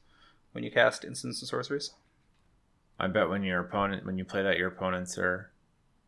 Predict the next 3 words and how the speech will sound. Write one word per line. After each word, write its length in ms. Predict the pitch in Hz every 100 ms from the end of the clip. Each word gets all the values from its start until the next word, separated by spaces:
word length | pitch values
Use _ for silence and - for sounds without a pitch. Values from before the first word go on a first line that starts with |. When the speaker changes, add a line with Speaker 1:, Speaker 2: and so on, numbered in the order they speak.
| _ -
Speaker 2:
shocked. 520 | - 107 107 - - _ _ _ _ _ _ _ _
Speaker 1:
<laughs> 80 | - - _ - _ _ _ - _ - - - - - - -
Speaker 2:
Uh, 1080 | 123 120 117 113 110 107 107 104 104 101 104